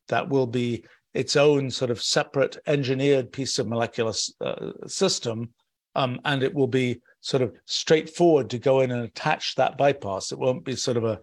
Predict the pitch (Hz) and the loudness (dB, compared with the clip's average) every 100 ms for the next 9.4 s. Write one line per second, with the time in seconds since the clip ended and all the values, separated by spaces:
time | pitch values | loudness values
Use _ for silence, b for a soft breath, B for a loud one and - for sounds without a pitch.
0 | B B - 131 - 160 135 135 139 127 | B B -4 -2 4 4 4 0 0 -2
1 | - 156 139 127 117 120 123 113 b b | 0 0 2 0 0 0 -2 -4 b b
2 | _ 131 127 120 113 123 147 123 131 123 | _ -2 2 2 0 0 -2 -2 -4 -2
3 | 127 127 131 127 135 - 117 117 123 123 | 0 0 0 2 2 0 -4 -2 -2 -2
4 | 107 - 127 135 - - - 131 - - | -6 -2 0 0 -6 -10 -4 -4 -4 -2
5 | 131 127 117 B B - 131 123 90 127 | 0 0 -2 B B -4 -2 -2 -2 0
6 | 120 107 b b _ - 170 160 120 139 | 0 -2 b b _ 0 2 2 0 -2
7 | - 131 - 151 139 120 - 156 139 131 | -2 -6 -2 -2 -2 -4 -4 -2 0 0
8 | 127 123 123 143 127 117 117 110 175 139 | -2 -2 0 0 -2 -6 -4 0 0 0
9 | 120 - 120 117 | -4 -2 0 0